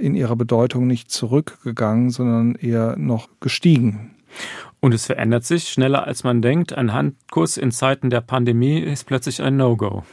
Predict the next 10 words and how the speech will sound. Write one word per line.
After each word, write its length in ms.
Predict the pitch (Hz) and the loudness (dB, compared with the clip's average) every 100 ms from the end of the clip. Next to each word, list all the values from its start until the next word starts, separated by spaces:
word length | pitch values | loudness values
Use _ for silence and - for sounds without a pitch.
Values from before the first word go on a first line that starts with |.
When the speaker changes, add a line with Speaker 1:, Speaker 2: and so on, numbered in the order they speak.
| - _ | -20 _
Speaker 1:
Ja, 320 | 113 107 110 117 101 - | -2 2 4 4 2 -6
der 160 | 147 127 | -4 0
Handkuss, 540 | 120 - 123 113 185 | -2 0 -2 0 0
<laughs> 0 | |
natürlich 420 | 127 117 135 120 | 0 2 2 2
das 220 | - 113 | -2 -4
Händeschütteln, 600 | 147 139 123 - 120 123 113 | 2 2 2 -2 -2 0 0
das 160 | 113 | 0
sind 200 | 139 120 | 0 0
Details. 760 | 120 101 - 123 139 156 - | 0 -4 -2 2 4 2 -2